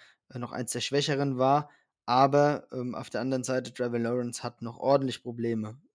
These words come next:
ähm, in diesem neuen Zirkus N F L Fuß zu fassen.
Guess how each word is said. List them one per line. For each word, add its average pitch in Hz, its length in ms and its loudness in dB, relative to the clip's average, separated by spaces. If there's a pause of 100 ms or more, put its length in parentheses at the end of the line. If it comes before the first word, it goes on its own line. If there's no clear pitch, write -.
(120)
ähm, 107 240 -12 (800)
in 120 160 -10
diesem 117 540 -6 (500)
neuen 139 380 4
Zirkus 156 420 2
N 139 120 0
F 131 160 -2
L 143 200 2
Fuß 156 320 -6
zu 131 80 -6
fassen. 135 400 -6